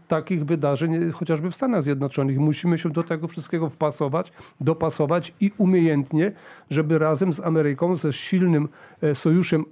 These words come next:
Unii Europejskiej i innymi państwami tworzyć blok obronny i blok odstraszania, nikogo nie wykluczając. I tutaj trzeba było bardziej, e, dyplom-, bardzo dyplomatycznie, ostrożnie, dlatego be-, przede wszystkim w tym temacie zabrakło nie aż tyle jak do tej pory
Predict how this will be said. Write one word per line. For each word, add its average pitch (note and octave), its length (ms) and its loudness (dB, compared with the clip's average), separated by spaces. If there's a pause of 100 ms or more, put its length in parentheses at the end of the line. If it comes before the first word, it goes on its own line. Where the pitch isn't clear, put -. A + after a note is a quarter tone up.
Unii E3+ 220 4
Europejskiej D3 840 0 (320)
i F#3 180 2
innymi D#3 340 4
państwami D#3+ 560 0
tworzyć D3+ 440 -2
blok D3+ 280 -2 (120)
obronny D3+ 520 0
i D3+ 140 -6
blok C#3+ 200 -2
odstraszania, C#3 720 -2 (300)
nikogo F3 340 2
nie D#3+ 140 2
wykluczając. C#3 680 -2
I F3 80 -2
tutaj F3 300 2
trzeba D#3 260 0
było C#3 220 2
bardziej, C3 560 0 (340)
e, B2+ 260 0
dyplom-, E3 460 2
bardzo E3 340 0
dyplomatycznie, E3 760 0
ostrożnie, D#3+ 580 -2
dlatego E3+ 360 -2
be-, E3 140 -2 (240)
przede D#3+ 240 -2
wszystkim D3+ 360 -4
w - 40 -18
tym D#3 160 -2
temacie C#3+ 420 -2
zabrakło C#3 520 -2 (220)
nie D3 220 4 (120)
aż - 260 -4
tyle D#3+ 340 2
jak C3 140 0
do D3+ 120 0
tej C#3 160 0
pory C#3+ 300 0